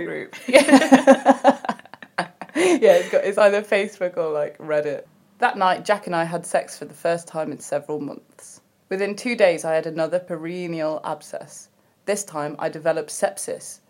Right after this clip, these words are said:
Speaker 2: a blood infection, and was
Speaker 1: Oh.
Speaker 2: rushed into hospital for emergency surgery. Okay,
Speaker 1: Yeah,
Speaker 2: that's
Speaker 1: that's,
Speaker 2: quite
Speaker 1: that's,
Speaker 2: serious.
Speaker 1: that's really serious.
Speaker 2: Yeah.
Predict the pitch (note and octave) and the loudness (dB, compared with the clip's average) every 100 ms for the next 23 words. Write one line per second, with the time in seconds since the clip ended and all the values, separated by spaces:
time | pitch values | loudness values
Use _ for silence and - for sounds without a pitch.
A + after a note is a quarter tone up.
0 | - E3+ F#3+ G3+ E3+ E3 D#3+ - F3 E3+ | -12 -8 -2 -2 -2 -6 -8 -10 -16 -10
1 | F3+ F3 G#3 F#3+ F#3 - F#3+ E3+ F#3 F#3 | -6 -6 -2 -4 -4 -10 -14 -8 -10 -10
2 | E3+ D#3+ D#3 D#3+ D#3+ D#3 D#3 - F3 F#3+ | -12 -12 -10 -10 -6 -8 -10 -14 -8 -4
3 | E3+ D#3+ D3 - G#3+ C4+ C4 - F#3 B3+ | -4 -4 -12 -8 -4 -2 -2 -4 -6 -4
4 | C4+ C#3+ - B3 C#4 D4 - C4 A3+ G3+ | -6 -6 -10 -10 -10 -10 -8 -8 -8 -10
5 | A3+ C4 G#3 F#3+ F#3+ - _ - F3+ E3+ | -12 -10 -12 -14 -14 -18 _ -10 -8 -8